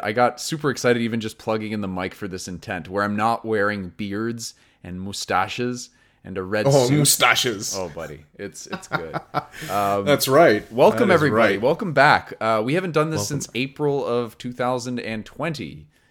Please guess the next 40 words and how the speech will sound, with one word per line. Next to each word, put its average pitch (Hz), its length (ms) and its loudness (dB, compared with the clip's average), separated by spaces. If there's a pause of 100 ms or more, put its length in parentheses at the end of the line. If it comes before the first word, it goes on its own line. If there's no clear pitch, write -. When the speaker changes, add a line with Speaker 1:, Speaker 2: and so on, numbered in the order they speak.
(120)
Speaker 1:
That 107 200 -4
strange, 107 560 -6
Speaker 2:
Yeah. 101 140 -4
Speaker 1:
strange 104 360 0
year 101 160 -4
of 92 180 -10
past. 92 500 -8 (480)
Um, 98 560 0
this 170 180 -2
is 190 80 -8
the 208 60 -2
Welcome 190 320 -2
to 196 100 -8
Your 185 60 -6
Doom 202 180 -4
show. 71 360 -6 (420)
Uh, 98 200 0
I'm 117 140 0
Justin. 117 460 -4 (1000)
Speaker 2:
My 117 240 2
name 117 280 0
is 113 240 0
Atul 113 280 -2
Kachru. 135 640 -2
Yeah, 113 160 2
this 117 200 0
is 127 160 0
the, 117 280 4
uh, 104 200 4 (720)
this 127 160 -2
is 123 100 -2
the 127 100 4
rise 127 920 4 (420)
of, 127 400 6
the 123 60 2
return 127 500 2
of, 120 320 6
and 156 340 6
the 135 60 8
revenge 113 800 2